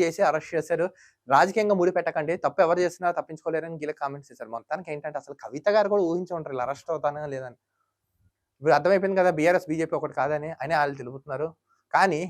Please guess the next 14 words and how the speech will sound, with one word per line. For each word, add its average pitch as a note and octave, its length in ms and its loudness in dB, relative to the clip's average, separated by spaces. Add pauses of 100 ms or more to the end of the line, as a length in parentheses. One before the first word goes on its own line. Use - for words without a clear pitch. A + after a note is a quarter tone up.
(120)
బీఆర్ఎస్ G#3+ 300 6
వాళ్ళు G3+ 160 8
ఏమంటారు? F#3+ 300 4
"వాళ్ళు, D3+ 180 6
మేమిద్దరం D3 360 0
ఒకటే, D#3+ 260 0 (460)
మేమిద్దరం D3+ 340 2
ఒకటి E3 220 2
కాదు, E3 280 8 (520)
ఈడీ D#3+ 180 0
వచ్చిన F3 220 0
తర్వాత E3 260 2
మోడీ D#3 160 0
వస్తారు, D#3+ 360 0